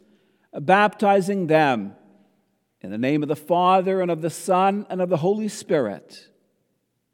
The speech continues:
From this we see that the one God of the Old Covenant further revealed himself in the New Covenant. He made it clear that while he is one God,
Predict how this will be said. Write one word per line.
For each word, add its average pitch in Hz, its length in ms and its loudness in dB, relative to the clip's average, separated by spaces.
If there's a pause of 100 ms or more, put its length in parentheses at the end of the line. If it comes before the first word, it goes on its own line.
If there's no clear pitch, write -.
(1080)
From 151 220 0
this 160 160 0
we 160 80 2
see 180 300 6
that 151 300 2
the 143 100 2
one 170 340 0
God 170 320 4
of 170 80 -6
the 160 80 -2
Old 170 200 -2
Covenant 180 380 0
further 185 220 0
revealed 185 320 2
himself 160 400 0
in 160 100 -2
the 160 80 -2
New 196 140 0
Covenant. 117 640 -6 (840)
He 180 120 6
made 214 140 8
it 202 100 4
clear 214 320 4
that - 500 2
while 214 400 8
he 208 260 4
is 202 260 6 (200)
one 196 380 2
God, 190 520 2